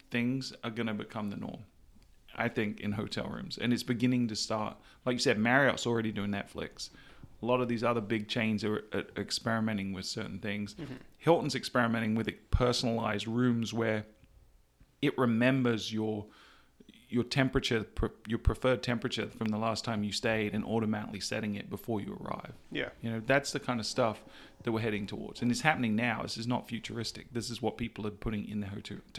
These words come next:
Speaker 1: rooms today. If you're a small hotel, spend the extra fifty bucks to get a smart T V that has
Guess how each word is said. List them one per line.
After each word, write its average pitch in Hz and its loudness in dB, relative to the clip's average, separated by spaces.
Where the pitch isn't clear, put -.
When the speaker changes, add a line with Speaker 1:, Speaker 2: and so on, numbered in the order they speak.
Speaker 1:
rooms 101 -8
today. 101 -4
If 113 -6
you're 147 6
a - 2
small 131 2
hotel, 131 2
spend 147 2
the 113 2
extra 120 0
fifty 113 -4
bucks - -2
to 107 -12
get 107 -2
a - -4
smart 107 -2
T 107 -6
V 98 -4
that 95 -4
has 98 -6